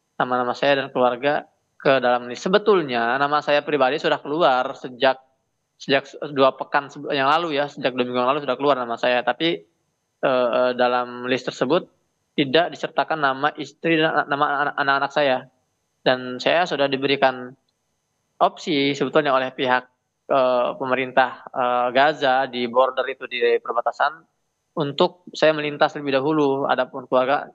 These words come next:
nanti nyusul, tapi kan nggak mungkin saya meninggalkan mereka dalam kondisi, eh, perang seperti ini dan, eh, membiarkan mereka hidup ya di tengah gedentuman bom sementara saya harus keluar.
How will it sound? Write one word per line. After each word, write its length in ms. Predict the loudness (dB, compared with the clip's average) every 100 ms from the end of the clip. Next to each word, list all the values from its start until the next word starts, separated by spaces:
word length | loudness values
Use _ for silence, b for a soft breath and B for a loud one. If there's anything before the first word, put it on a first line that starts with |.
| _
nanti 260 | -6 -4 -4
nyusul, 400 | -4 0 0 2
tapi 240 | -2 -2
kan 160 | -2 0
nggak 80 | 0
mungkin 560 | -4 -6 -6 -8 -14 -20 _ _
saya 160 | _ -2
meninggalkan 540 | -2 -2 0 2 0
mereka 320 | -2 -2 0 0
dalam 240 | -2 -2
kondisi, 560 | -4 -4 -2 -2 -2 -6 _ _ _ -2
eh, 440 | 2 2 2 0 -2
perang 320 | -2 -2 -2
seperti 320 | -8 -6 -4 -4
ini 320 | -2 -2 2
dan, 400 | 2 2 -4 -14 _ _ _ 0
eh, 240 | 2 2
membiarkan 400 | 0 0 2 2
mereka 320 | 0 0 0
hidup 320 | 0 -2 -2 -4 _ _
ya 320 | -2 0 -2
di 240 | -4 -4 -2
tengah 320 | -2 -4 -4 -4 -2
gedentuman 560 | 0 0 0 -2 0 2
bom 160 | 0
sementara 400 | 0 -6 0 0
saya 240 | 0 0 0
harus 160 | -2
keluar. 320 | -2 2 2